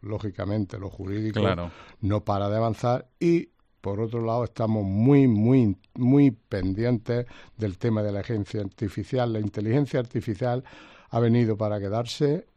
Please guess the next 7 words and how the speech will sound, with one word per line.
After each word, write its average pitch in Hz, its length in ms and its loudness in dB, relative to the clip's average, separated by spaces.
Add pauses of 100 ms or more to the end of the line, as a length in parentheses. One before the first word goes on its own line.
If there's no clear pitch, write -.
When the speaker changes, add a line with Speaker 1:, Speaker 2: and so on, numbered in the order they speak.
(140)
Speaker 1:
y 110 160 -4
va 107 100 -2
a 110 60 -2
suponer 110 720 -4
un 113 220 -2
apoyo 107 400 -2
importantísimo 107 1200 -4